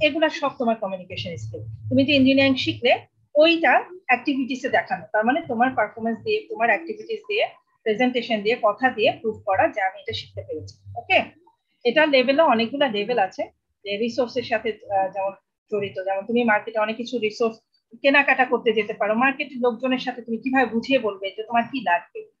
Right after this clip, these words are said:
এই ব্যাপারগুলো communication স্কিলের আন্ডারেই পড়ে, ঠিক আছে? তো এগুলা স্যার আরো ডিটেইলে যেহেতু বলবেন, আমি আর, আর ডিটেইলে যাচ্ছি না। communication স্কিলের সাথে তোমার এই পিও টেন, মানে কমিউনিকেশনের যে program outcome, PO ten টা তোমার এই, এই, আহ, ইয়ের সাথে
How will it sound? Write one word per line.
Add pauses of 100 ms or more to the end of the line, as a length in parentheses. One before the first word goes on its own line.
(180)
এই
ব্যাপারগুলো
communication
স্কিলের
আন্ডারেই
পড়ে, (320)
ঠিক
আছে? (400)
তো
এগুলা
স্যার
আরো
ডিটেইলে
যেহেতু
বলবেন,
আমি
আর,
আর
ডিটেইলে
যাচ্ছি
না। (140)
communication
স্কিলের
সাথে (560)
তোমার
এই
পিও
টেন,
মানে
কমিউনিকেশনের
যে
program
outcome, (480)
PO
ten
টা
তোমার
এই, (260)
এই,
আহ,
ইয়ের
সাথে